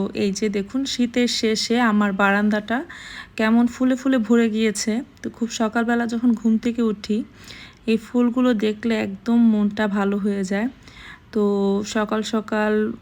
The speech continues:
আয়ানকে স্কুলে দিয়ে এসে তো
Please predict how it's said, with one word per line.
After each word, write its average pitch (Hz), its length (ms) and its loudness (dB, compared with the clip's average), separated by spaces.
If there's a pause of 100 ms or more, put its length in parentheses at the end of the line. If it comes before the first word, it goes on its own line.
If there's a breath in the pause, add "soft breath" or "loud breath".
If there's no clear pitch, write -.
(180)
আয়ানকে 208 580 2
স্কুলে 247 440 0
দিয়ে 233 280 0
এসে 220 300 -2 (720 loud breath)
তো 208 100 -2